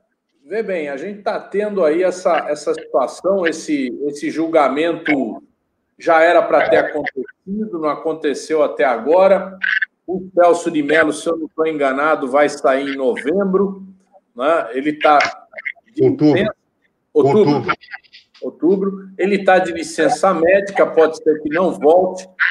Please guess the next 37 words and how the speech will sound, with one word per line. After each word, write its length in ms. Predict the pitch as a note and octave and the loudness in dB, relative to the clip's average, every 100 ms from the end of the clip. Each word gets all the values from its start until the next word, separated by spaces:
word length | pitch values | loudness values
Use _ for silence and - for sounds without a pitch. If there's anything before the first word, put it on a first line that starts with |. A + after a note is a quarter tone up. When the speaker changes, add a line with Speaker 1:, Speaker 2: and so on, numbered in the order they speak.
| - | -6
Speaker 1:
e 80 | - | -12
parece 480 | - G#3 F3+ G3 - | -2 2 4 2 2
que 80 | G#3+ | -2
essa 220 | G3+ G3+ | 0 -2
situação 640 | F#3+ - F3 C#3 - G3 | -2 -2 0 0 -4 -4
tá 120 | G3 G3+ | 0 0
empatada 720 | G3 F#3+ - D#3 D3+ C3 B2+ | 2 0 2 2 2 2 -2
aí, 80 | |
como 240 | A#2+ D3 C#3+ | -4 -10 -2
você 320 | D#3 - E3 | -2 -2 -8
falou, 540 | - D#3 C3 C#3+ A#2+ | 0 2 2 0 -2
dois 260 | - F#3 D3 | -4 -4 -4
votos 460 | B2 D#3 C#3+ - - | 2 4 4 0 -6
a 120 | C3 | -6
favor 540 | - C#3+ - E3 G#3+ - - _ - - _ | 0 0 2 2 2 2 -6 _ -10 -10 _
e 60 | E3+ | -10
dois 300 | E3 F3+ C#3 | -4 -4 -2
votos 360 | C#3 F3+ F#3 - | 2 2 2 -8
contra. 560 | - G3+ A3 A#3 A3+ - | -4 -2 2 2 0 -2
E 600 | G3 A#3 - - D#3+ - | -8 -6 -6 -6 -6 -2
Speaker 2:
Não 120 | F#3 F3+ | 0 2
tá 180 | F#3+ | 2
empatada 580 | G3 G3 E3+ F3+ F3+ E3+ | 2 2 2 4 2 4
ainda, 420 | C#3 D3+ E3+ B2+ | 2 2 -2 -2
porque 400 | A#2 B2+ A#2 D3 | -4 -6 -8 -6
o, 120 | D3 D3+ | -4 -4
o, 560 | D#3 C3 A#2+ A#2+ - | -8 -14 -6 -6 -6
o 40 | A#2 | -12
ministro 960 | B2 A#2 C3 B2+ - B2 A#2+ A2 G#2 G2+ | -10 -6 -6 -8 -8 -4 -2 -2 -4 -14
Gilmar 580 | G#2+ B2 A2 G#2+ G#2 G2+ | -6 -4 -2 2 2 2
e 40 | |
Lewandowski 640 | A2+ A2+ G#2+ - - - | 2 2 -2 -6 -12 -8
não 100 | C#3+ | -2
votaram, 640 | E3 E3+ E3 - A#2+ A2 G2+ | 2 2 2 2 4 4 0
mas 260 | A#2+ A#2+ | -4 -6
tudo 320 | - A#3 F#3+ | -6 -6 -2
indica, 760 | E3 A#2 G#2+ D3 D#3+ - E2 | -4 -6 -6 -2 -2 -4 -12